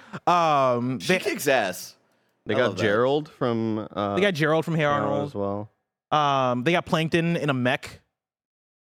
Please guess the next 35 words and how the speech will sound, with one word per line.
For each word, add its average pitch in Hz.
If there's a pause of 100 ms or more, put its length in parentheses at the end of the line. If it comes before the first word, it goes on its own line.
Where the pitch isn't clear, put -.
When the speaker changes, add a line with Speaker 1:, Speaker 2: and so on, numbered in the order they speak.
(280)
Speaker 1:
which 135
is -
pretty 139
cool. 135
Speaker 3:
Are, 139
are 131
Ren 139
and 139
Stimpy, 135
like, 113
an 104
Ice 101
Climbers 113 (880)
Speaker 1:
Oh, -
I've -
Speaker 3:
kinda 175
Speaker 1:
not 180
unlocked 151
Ren 143
and 131
Stimpy 131
either. 120
Speaker 3:
duo? 113 (220)
Speaker 2:
Mm. 85 (680)
Speaker 1:
But 123
yeah, 113 (260)
I'm, 160
I'm 180
having 156
a 123
great 110
time 107
with 107
this 104
game. 104